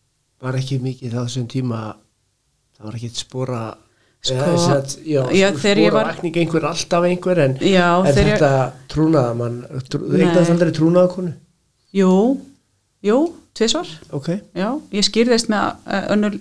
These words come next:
Speaker 2: hjálpaði mér að skýrast inn í Hvítasunnu söfnuð.
Speaker 1: Já.
Speaker 2: Og hérna, og hinn, eh,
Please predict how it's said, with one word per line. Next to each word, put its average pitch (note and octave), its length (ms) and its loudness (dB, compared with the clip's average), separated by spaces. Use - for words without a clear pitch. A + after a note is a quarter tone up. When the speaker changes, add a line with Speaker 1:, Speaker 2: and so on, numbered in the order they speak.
Speaker 2:
hjálpaði G#3 340 -4
mér G3 120 2
að G3 60 -2
skýrast A#3 300 -2
inn A3 60 -2
í F#3+ 80 -4
Hvítasunnu F3 400 -2
söfnuð. E3 460 -4
Speaker 1:
Já. C#3+ 320 2
Speaker 2:
Og F#3 240 2
hérna, F#3 280 0
og F#3 60 4
hinn, A#3 240 4
eh, - 720 -8